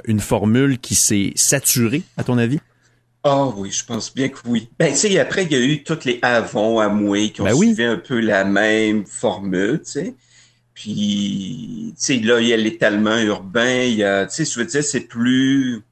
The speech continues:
Speaker 2: c'est, c'est un peu passé de mode.
Speaker 1: Ouais.
Speaker 2: Mais je trouve aussi que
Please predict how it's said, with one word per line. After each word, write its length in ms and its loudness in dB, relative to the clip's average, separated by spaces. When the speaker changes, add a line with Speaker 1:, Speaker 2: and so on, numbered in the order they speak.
Speaker 2:
c'est, 200 -12
c'est 380 -14
un 100 0
peu 200 -4
passé 720 -2
de 60 -2
mode. 600 -2
Speaker 1:
Ouais. 200 0
Speaker 2:
Mais 200 2
je 100 0
trouve 300 -2
aussi 360 -4
que 360 0